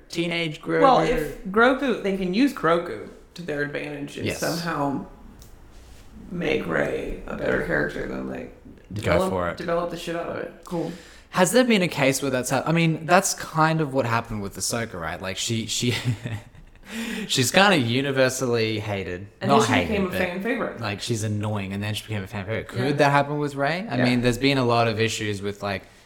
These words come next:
Speaker 1: her just being ultra powerful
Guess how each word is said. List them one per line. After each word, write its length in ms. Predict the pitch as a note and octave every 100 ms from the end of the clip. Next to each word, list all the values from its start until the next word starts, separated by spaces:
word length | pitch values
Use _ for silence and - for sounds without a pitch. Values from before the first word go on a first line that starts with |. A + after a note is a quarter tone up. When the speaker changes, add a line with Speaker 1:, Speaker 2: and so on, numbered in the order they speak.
| - - - - _ _ _ -
Speaker 1:
her 180 | A2+ G#2+
just 480 | G#2 - G#2 G#2+
being 680 | G#2+ G2 G2 F#2+ F#2+ F#2+ F2+ - - -
ultra 380 | G#2 F#2 F#2 G#2
powerful 720 | F2 F#2+ F#2+ F#2 F2 E2+ E2+